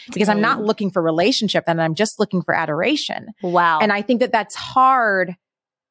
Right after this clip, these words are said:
Speaker 1: as a Christian.
Speaker 2: Hmm.
Speaker 1: So there's so much to balance there, but I would just say, also be aware that you, the closest to God somebody else may ever get is you.
Speaker 2: Yep. It's
Speaker 1: And
Speaker 2: good.
Speaker 1: somebody is defining their idea of who God is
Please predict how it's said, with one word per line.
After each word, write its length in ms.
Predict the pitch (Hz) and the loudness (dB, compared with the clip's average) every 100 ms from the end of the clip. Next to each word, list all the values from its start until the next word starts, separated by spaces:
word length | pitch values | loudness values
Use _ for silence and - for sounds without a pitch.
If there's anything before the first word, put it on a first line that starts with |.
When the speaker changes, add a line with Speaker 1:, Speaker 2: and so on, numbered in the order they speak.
| - | -2
Speaker 1:
as 160 | 233 233 | 2 2
a 80 | |
Christian. 720 | 220 - 330 - - - - 196 _ | 0 0 0 -2 -6 -12 -14 -20 _
Speaker 2:
Hmm. 300 | 208 185 180 | -4 -2 -2
Speaker 1:
So 360 | 170 302 285 - | 0 2 2 0
there's 300 | 226 381 427 - | 0 0 0 -2
so 180 | 392 415 508 | 0 2 2
much 180 | 508 - | 0 0
to 120 | - 294 | 2 2
balance 800 | 196 240 254 311 277 202 175 - | 2 0 0 0 -2 -4 -8 -12
there, 440 | 214 208 190 180 180 | -2 0 2 2 2
but 220 | 202 - | 0 0
I 240 | 233 240 262 | 0 -2 -2
would 200 | 269 202 | -4 -2
just 240 | 233 - | -2 -2
say, 540 | 220 196 185 180 175 170 _ _ _ - | 0 2 2 0 -2 -6 _ _ _ 0
also 360 | 262 277 294 | 2 4 2
be 180 | 208 240 | 2 2
aware 500 | 240 185 190 190 208 | 2 2 2 2 2
that 340 | 208 185 180 160 | 0 -2 -4 -4
you, 600 | 202 220 226 220 220 - - | 0 2 2 0 -4 -8 -4
the 140 | 208 | -2
closest 380 | 240 240 262 233 | 2 2 0 -2
to 80 | 208 | 0
God 200 | 190 180 | -2 -2
somebody 240 | 190 175 | -4 -2
else 180 | 165 170 | -2 -2
may 100 | 175 | -2
ever 140 | 165 | -2
get 120 | 170 160 | -2 -2
is 160 | 156 | -4
you. 280 | 156 - 202 - | -6 -10 -14 -14
Speaker 2:
Yep. 260 | 175 175 165 - 233 233 | -8 -6 -8 -14 -14 -10
It's 180 | - - | -6 0
Speaker 1:
And 180 | 226 180 | 2 2
Speaker 2:
good. 60 | |
Speaker 1:
somebody 480 | 175 254 269 277 269 | 2 0 2 2 4
is 120 | 226 | 2
defining 580 | - - 208 196 214 196 | 0 -2 -2 -2 -4 -2
their 200 | 185 190 | 0 2
idea 400 | 185 160 180 170 | 0 -4 -2 -2
of 80 | 156 | -2
who 160 | - 170 | -4 0
God 240 | 180 160 | 0 0
is 400 | 160 180 262 - | -2 0 0 -2